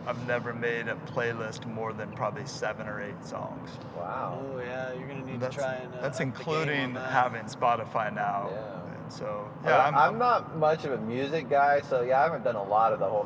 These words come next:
Speaker 2: mixtape, especially for, for road trips. I, I have been thinking recently for my upcoming road trip, like, what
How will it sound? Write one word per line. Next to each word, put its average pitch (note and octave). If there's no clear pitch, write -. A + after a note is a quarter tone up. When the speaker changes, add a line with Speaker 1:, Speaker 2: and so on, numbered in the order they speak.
Speaker 2:
mixtape, A2
especially A2
for, G2+
for G2+
road G#2+
trips. A2
I, G#2+
I A#2
have B2+
been A#2+
thinking A2+
recently A#2
for A2
my G2+
upcoming G#2+
road G#2
trip, G#2+
like, F#2+
what G#2